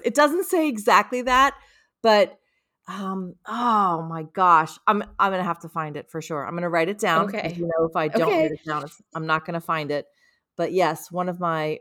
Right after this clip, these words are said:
Speaker 1: original, I'm writing it, original evaluations. Yep. Because, like, preview content. I think that's what it
Speaker 2: Right.
Speaker 1: said on there.
Speaker 2: Something like
Speaker 1: But
Speaker 2: that.
Speaker 1: but that you actually had to state it. Yeah.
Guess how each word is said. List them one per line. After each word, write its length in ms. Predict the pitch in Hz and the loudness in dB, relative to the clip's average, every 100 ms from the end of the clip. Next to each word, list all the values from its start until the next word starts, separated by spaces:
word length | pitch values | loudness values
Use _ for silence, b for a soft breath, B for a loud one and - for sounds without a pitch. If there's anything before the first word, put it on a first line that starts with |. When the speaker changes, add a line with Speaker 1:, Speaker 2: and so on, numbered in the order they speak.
| - | -10
Speaker 1:
original, 1200 | 151 147 170 185 180 202 196 196 196 196 196 202 _ _ _ - | -10 -8 -6 -6 -6 -4 -4 -2 -2 -4 -6 -10 _ _ _ -16
I'm 140 | 147 | -10
writing 280 | 151 151 143 | -8 -8 -10
it, 180 | 127 - _ | -12 -16 _
original 960 | 156 147 160 160 180 170 165 160 165 - _ _ 151 135 139 151 160 | -20 -12 -12 -10 -10 -6 -6 -6 -10 -16 _ _ -16 -10 -6 -6 -4
evaluations. 920 | 160 147 139 - 131 135 135 - - _ | -4 -4 -6 -8 -12 -12 -12 -16 -20 _
Yep. 240 | 135 156 - _ _ _ | -6 -6 -6 _ _ _
Because, 300 | 180 175 208 - | -6 -2 -2 0
like, 340 | - 170 - | -2 -2 -14
preview 580 | - 262 277 240 247 240 | -4 2 4 4 2 0
content. 680 | - 208 196 202 208 143 - - | 2 2 2 0 -2 -4 -6 -4
I 80 | 208 | -2
think 460 | - 247 214 - | 2 0 0 2
that's 400 | 208 208 208 - 175 | 6 6 4 -8 -4
what 200 | 156 170 | 4 6
it 40 | |
Speaker 2:
Right. 220 | 180 180 165 | 4 2 0
Speaker 1:
said 100 | 151 | 0
on 180 | 143 143 | 0 -2
there. 200 | 139 123 | -4 -4
Speaker 2:
Something 140 | 185 | -6
like 160 | 180 175 | -8 -4
Speaker 1:
But 80 | 180 | -4
Speaker 2:
that. 160 | 175 - _ _ - | -4 -8 _ _ 0
Speaker 1:
but 160 | 214 208 | 2 4
that 180 | 202 | 2
you 160 | 196 202 208 | 0 0 2
actually 400 | 202 - 214 190 | 2 0 -4 -4
had 260 | 202 190 170 | -2 -2 -2
to 60 | |
state 520 | - - - 208 190 | -6 -8 0 0 2
it. 340 | 156 - - - _ _ _ - | 0 -2 -10 -16 _ _ _ -2
Yeah. 240 | 175 139 | -2 -2